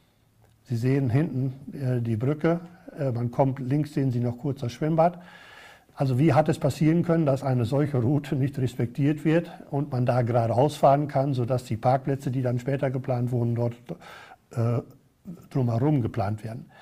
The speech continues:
Viele Radfahrende nehmen dann auch nicht, was jetzt vorgesehen ist, die scharfe Kurve nach links und dann wieder die scharfe Kurve nach rechts, um letztendlich bei dieser gezeigten Brücke,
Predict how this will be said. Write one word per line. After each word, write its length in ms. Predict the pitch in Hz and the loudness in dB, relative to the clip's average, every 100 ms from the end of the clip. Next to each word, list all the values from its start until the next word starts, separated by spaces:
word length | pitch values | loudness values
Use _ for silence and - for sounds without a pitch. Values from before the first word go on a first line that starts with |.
| - - - - - - - _ _ | -20 -20 -20 -20 -20 -20 -20 _ _
Viele 320 | - 175 131 | 2 4 8
Radfahrende 800 | 139 160 160 151 156 147 151 143 | 8 8 10 10 10 6 4 2
nehmen 360 | 143 139 151 139 | 2 4 4 4
dann 160 | 123 | 2
auch 180 | 131 127 | 4 4
nicht, 320 | 127 120 - | 2 -2 0
was 160 | 131 - | -2 0
jetzt 180 | 123 - | -2 2
vorgesehen 540 | 151 165 156 151 151 | 6 6 6 2 2
ist, 240 | 147 151 135 | 0 0 -2
die 80 | |
scharfe 320 | 117 143 131 131 | 4 6 6 2
Kurve 320 | - 131 117 | 2 2 4
nach 160 | 110 | 2
links 400 | 117 147 175 175 | 4 2 2 0
und 120 | 127 123 | -2 0
dann 180 | 135 | 2
wieder 160 | 127 113 | 0 0
die 100 | 113 | -2
scharfe 300 | - 127 127 | 2 2 0
Kurve 320 | - 143 113 | -2 0 0
nach 160 | 113 101 | -2 0
rechts, 400 | 139 143 - - | -2 -4 -12 -6
um 180 | 127 117 | -2 0
letztendlich 500 | 127 - 127 123 120 | -2 -2 -2 -2 -2
bei 120 | 123 | -2
dieser 240 | 120 113 | -2 -4
gezeigten 580 | 107 - - 127 123 113 | -6 -8 -6 -6 -4 -2
Brücke, 360 | 117 156 165 | -2 0 -2